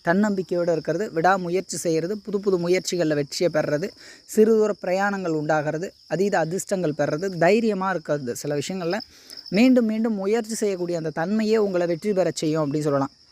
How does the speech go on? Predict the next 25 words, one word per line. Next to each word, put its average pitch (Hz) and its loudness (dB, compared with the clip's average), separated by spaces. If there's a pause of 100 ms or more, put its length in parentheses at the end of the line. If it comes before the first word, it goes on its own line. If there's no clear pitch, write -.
(300)
சரிங்களா? 151 2
இளைய 170 2
சகோதரம், 156 0
நண்பர்களால் 175 0
ஆதாயம் 151 0
உண்டு, 151 -4
நண்பர்களால 165 0
நல்ல 147 -2
பலன் 151 -4
பெறுவீங்க. 143 -2 (600)
அதே 214 0
மாதிரி 208 4
தாயார், 202 2
தாய் 180 0
வழி 180 0
உறவினர்கள், 165 -2
தாய்க்கு 180 0
விரயம் 180 2
இருந்தாலும் 160 -2
கூட 175 -2
அது 196 -4
நல்ல 170 0
விஷயங்கள், 156 -4
வீட்ல 185 -2
சுபகாரியங்கள், 160 0